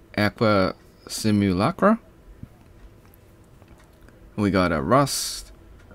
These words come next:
Favonius Sword, Codex,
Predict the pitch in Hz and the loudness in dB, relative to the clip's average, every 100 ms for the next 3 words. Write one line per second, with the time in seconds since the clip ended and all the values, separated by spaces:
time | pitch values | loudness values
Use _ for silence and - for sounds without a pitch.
0 | - - 107 98 104 101 95 87 - - | -20 -4 0 2 2 2 2 0 -4 -8
1 | - 127 147 147 143 143 143 - - - | -2 0 2 2 2 2 -2 -6 -14 -20
2 | - - 123 131 139 139 - - - - | -18 -2 4 6 6 2 -4 -14 -12 -12
3 | - | -16